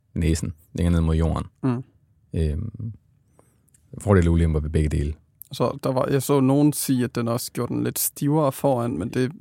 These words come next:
Speaker 1: Ja.
Speaker 2: er jo ikke til at
Speaker 1: Så
Speaker 2: Vi er ikke eksperter på det område.
Speaker 1: James Key sagde, "Hvis du var, øh, affjedringsingeniør, så ville du aldrig lave det på den her måde."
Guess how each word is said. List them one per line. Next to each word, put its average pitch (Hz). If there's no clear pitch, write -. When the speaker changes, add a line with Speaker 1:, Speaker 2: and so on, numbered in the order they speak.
Speaker 1:
Ja. 92
Speaker 2:
er 101
jo 78
ikke -
til -
at -
Speaker 1:
Så 80
Speaker 2:
Vi 135
er -
ikke 143
eksperter 135
på 143
det 139
område. 131
Speaker 1:
James 113
Key 127
sagde, 110
"Hvis 117
du 107
var, 90
øh, 85
affjedringsingeniør, 87
så -
ville 87
du 82
aldrig 87
lave 73
det 76
på 85
den 78
her 78
måde." 78